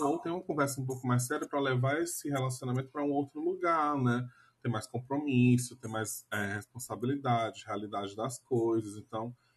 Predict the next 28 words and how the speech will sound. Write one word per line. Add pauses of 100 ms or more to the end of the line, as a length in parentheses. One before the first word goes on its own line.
(160)
isso
pode
ter
acontecido
com
algumas
pessoas
ontem,
de
alguma
forma,
né? (400)
A
gente
sabe
que
a
Vênus
também
fala
sobre
dinheiro,
fa-, (140)
fala
sobre
cultura,
sobre
entretenimento,